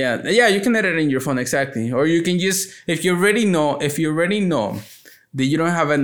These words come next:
a computer or you don't know how to edit it, take that in mind.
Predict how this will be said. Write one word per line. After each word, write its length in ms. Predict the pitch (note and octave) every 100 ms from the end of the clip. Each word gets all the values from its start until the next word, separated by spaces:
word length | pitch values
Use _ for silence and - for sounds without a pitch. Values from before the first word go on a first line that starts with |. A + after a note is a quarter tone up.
| C3
a 240 | C3 A#2+ A#2+
computer 480 | A#2+ A2+ C3+ A2+ G2+ A#2
or 60 |
you 100 | A2+ B2
don't 100 | C#3
know 120 | C3+ C3+
how 60 |
to 100 | A#2 A#2 A#2
edit 180 | A#2
it, 160 | D#3 E3+ - _ _ _ _ _ _ _ _ _
take 220 | - E3+ E3
that 140 | D#3+
in 100 | C#3+
mind. 320 | C3 G#2 G#2